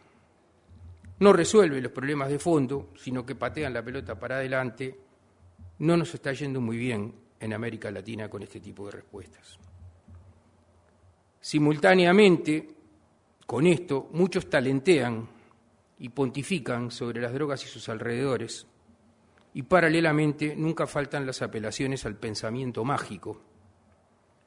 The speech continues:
Entonces surgen los hechizos, el ardid, la martingala, la genialidad, que creemos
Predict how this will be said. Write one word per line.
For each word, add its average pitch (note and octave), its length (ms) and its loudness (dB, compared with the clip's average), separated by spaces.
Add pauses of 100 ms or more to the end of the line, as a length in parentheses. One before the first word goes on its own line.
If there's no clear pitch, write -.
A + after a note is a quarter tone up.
(1300)
Entonces G#3+ 560 4
surgen A3 560 2 (800)
los D#3+ 240 2
hechizos, - 600 0 (400)
el B2+ 180 -2
ardid, C3+ 380 2 (680)
la B2+ 160 -2
martingala, C3+ 840 2 (640)
la E3+ 140 0
genialidad, E3+ 1000 8 (580)
que C3+ 140 -6
creemos F#3+ 520 4